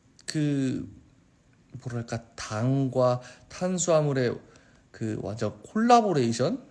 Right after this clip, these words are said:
제일 힘든 거지. 게다가 떡볶이니까 소화도 좀 잘 안 되잖아.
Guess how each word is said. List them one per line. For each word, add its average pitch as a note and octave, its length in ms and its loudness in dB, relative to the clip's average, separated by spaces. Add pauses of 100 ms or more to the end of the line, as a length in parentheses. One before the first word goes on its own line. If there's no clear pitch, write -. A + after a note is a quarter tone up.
(1300)
제일 B2+ 320 0
힘든 F3+ 320 -2
거지. G#2 440 -6 (920)
게다가 E3+ 340 -4
떡볶이니까 F3 960 0 (180)
소화도 G#3 1400 0
좀 C3+ 240 -8
잘 - 160 -10
안 G2+ 140 -10
되잖아. - 340 -14